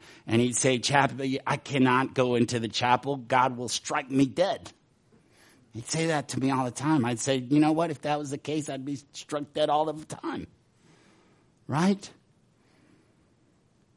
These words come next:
Get in there and see how Jesus treated people, some of the worst sinners. Then you can take courage and you can have co-, hope concerning you. That's what the Desire Age, of Ages does. I've seen it happen. I've seen it work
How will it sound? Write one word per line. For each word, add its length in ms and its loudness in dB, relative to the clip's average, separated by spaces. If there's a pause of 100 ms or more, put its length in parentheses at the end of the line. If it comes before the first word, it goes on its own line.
(300)
Get 200 6
in 160 12
there 160 12
and 100 6
see 180 2
how 180 8
Jesus 420 2
treated 420 0
people, 320 0
some 220 6
of 80 8
the 80 8
worst 340 6
sinners. 340 8 (280)
Then 260 10
you 80 12
can 200 4
take 260 0
courage 340 6
and 140 10
you 80 10
can 140 6
have 360 8
co-, 160 2
hope 260 8
concerning 640 10
you. 300 4 (260)
That's 320 8
what 180 -4
the 80 -6
Desire 520 -2
Age, 420 -4
of 200 -4
Ages 340 2
does. 260 0 (380)
I've 220 4
seen 240 10
it 100 8
happen. 420 8
I've 180 4
seen 200 6
it 220 2
work 320 8